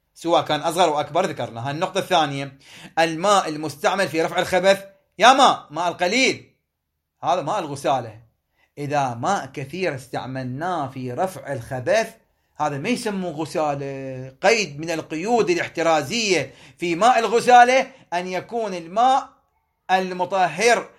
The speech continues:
والذي يغسل به هو ماء قليل. كثير من الأخوة، زين، قد تفوته هذه النكتة، يعتقد أن ماء الغسالة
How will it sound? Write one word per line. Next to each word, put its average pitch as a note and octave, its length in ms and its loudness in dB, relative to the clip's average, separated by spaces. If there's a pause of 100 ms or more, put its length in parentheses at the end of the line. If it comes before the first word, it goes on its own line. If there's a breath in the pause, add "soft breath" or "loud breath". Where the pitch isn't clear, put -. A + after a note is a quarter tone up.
(260 soft breath)
والذي F3+ 640 -2
يغسل F3+ 400 -4
به G3+ 340 -4
هو F3+ 180 0
ماء B3+ 320 0
قليل. G3+ 960 -4 (440)
كثير G3+ 460 0
من F3 120 -8
الأخوة، G3+ 560 0 (460)
زين، D3+ 320 -6 (300 soft breath)
قد D4 340 4
تفوته F#3+ 600 -4
هذه A#3 300 0
النكتة، D3 600 -8 (1040 soft breath)
يعتقد F#3 480 2
أن G3 260 -2
ماء G3 180 4
الغسالة A#3+ 600 4